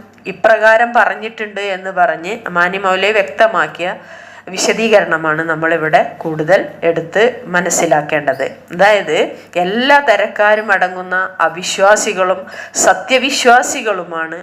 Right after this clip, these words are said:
ആ രണ്ട് കക്ഷികൾ എന്നുള്ളതാകുന്നു. അപ്പൊ ഏത് തരക്കാരായാലും ഒന്ന് അവിശ്വാസികളാണ്,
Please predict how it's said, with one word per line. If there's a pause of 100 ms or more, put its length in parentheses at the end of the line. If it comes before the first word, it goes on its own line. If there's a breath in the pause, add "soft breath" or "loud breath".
ആ
രണ്ട്
കക്ഷികൾ (140)
എന്നുള്ളതാകുന്നു. (840 loud breath)
അപ്പൊ
ഏത്
തരക്കാരായാലും (140)
ഒന്ന്
അവിശ്വാസികളാണ്,